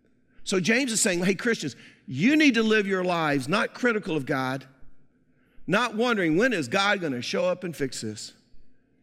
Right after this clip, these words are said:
He says we're to live our lives every day, assuming that any moment, any moment, Jesus could return and he could change all of this.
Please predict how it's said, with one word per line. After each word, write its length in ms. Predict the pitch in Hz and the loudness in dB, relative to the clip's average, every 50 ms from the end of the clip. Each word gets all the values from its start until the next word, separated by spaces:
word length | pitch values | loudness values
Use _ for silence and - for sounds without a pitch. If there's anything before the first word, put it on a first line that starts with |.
| _ _ _ _ _ | _ _ _ _ _
He 80 | - 190 | 0 2
says 240 | 196 - 190 160 151 | 4 2 2 0 2
we're 140 | 190 226 208 | 2 4 4
to 80 | 190 | 4
live 220 | 180 180 196 190 190 | 4 4 2 2 0
our 140 | 185 180 | 0 0
lives 320 | 170 170 156 147 135 123 - - - | 2 2 2 2 0 0 -4 -2 -2
every 300 | 170 185 190 196 208 202 | 0 0 0 0 -2 0
day, 440 | 175 180 160 151 147 139 143 143 135 - _ _ - - - - - - _ _ _ | 0 0 0 0 0 -2 -2 -4 -6 -12 _ _ -18 -16 -16 -18 -20 -20 _ _ _
assuming 640 | - 151 - - 294 311 330 285 226 185 165 165 156 | -2 0 0 2 4 4 6 6 6 4 4 4 2
that 140 | 156 156 - - | 0 0 0 2
any 240 | 175 175 196 240 277 | 4 4 6 6 4
moment, 600 | 294 330 330 320 302 254 202 170 160 - - - - - - - - | 4 4 4 4 2 2 2 2 0 -2 -6 -14 -20 -20 -10 -4 0
any 240 | 156 180 208 240 247 | 0 2 2 2 2
moment, 500 | 240 240 233 220 202 180 160 156 - 156 | 2 2 2 0 0 0 -2 -2 -2 -2
Jesus 400 | 135 165 185 196 165 208 202 - | -2 -2 -2 0 -2 -4 -4 -2
could 180 | - 208 170 | -2 -2 -2
return 540 | 170 165 151 - 170 165 156 147 139 135 - | -2 -4 -2 -2 -4 -4 -4 -4 -4 -4 -4
and 140 | - 139 127 | -4 -2 0
he 100 | 147 151 | 0 0
could 240 | 143 - 139 117 - | 0 0 -4 -6 -8
change 440 | - - 123 143 147 147 139 131 - | -8 -6 -4 -2 -2 -4 -4 -6 -8
all 180 | 120 113 110 | -8 -8 -8
of 100 | 110 104 | -8 -8
this. 380 | 104 110 110 110 - - - | -8 -8 -8 -8 -10 -12 -14